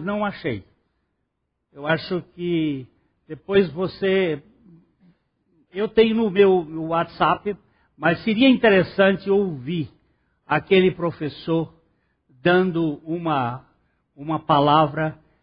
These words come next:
e ele disse: "Eu saí dessa universidade amargurado, triste, porque eu fui expulso,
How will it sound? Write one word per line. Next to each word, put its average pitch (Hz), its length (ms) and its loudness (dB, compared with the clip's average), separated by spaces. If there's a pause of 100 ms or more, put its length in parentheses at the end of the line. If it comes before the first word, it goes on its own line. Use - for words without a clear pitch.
(160)
e 143 100 0
ele 170 160 4
disse: 160 320 -4
"Eu 202 120 4
saí 202 400 2
dessa 170 260 0
universidade 147 920 -2 (680)
amargurado, 156 1080 -2 (100)
triste, 196 640 0 (760)
porque 180 300 -2
eu 196 260 8
fui 220 260 0
expulso, 220 720 -2